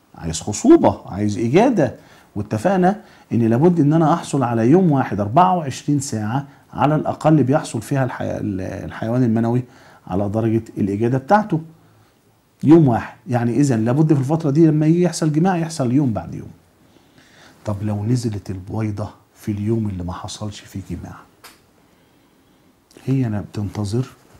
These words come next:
إلى اليوم اللي بعديه فايبل، صاحية، فايقة، منتظرة إرادة الله، عند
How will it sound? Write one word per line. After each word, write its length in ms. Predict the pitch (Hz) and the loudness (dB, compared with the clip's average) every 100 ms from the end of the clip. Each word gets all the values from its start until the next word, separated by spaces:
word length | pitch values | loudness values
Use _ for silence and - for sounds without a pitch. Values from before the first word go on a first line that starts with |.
| _ _ _ _ _ _ _ _ _ _ _ _ - | _ _ _ _ _ _ _ _ _ _ _ _ 0
إلى 260 | 120 117 - - | 2 0 -4 -10
اليوم 320 | 104 107 120 120 | -2 2 4 4
اللي 140 | 104 | 2
بعديه 480 | 101 90 80 123 139 - _ _ - 95 | -2 -4 0 0 0 -4 _ _ -16 -6
فايبل، 440 | 107 110 110 147 160 - _ _ _ | -4 -2 0 0 -2 -12 _ _ _
صاحية، 540 | - 117 - 113 131 - _ _ | -6 -6 -4 -2 -4 -6 _ _
فايقة، 540 | - 113 110 123 156 - - | -4 0 2 0 -2 -4 -6
منتظرة 800 | 107 104 104 127 113 127 165 - - _ - | -4 -4 -2 -2 0 2 0 -2 -20 _ -6
إرادة 300 | 110 120 117 107 | -2 0 -2 -2
الله، 340 | 104 107 160 170 - - | -2 0 0 -2 -14 -6
عند 420 | 123 160 139 - | 2 4 4 0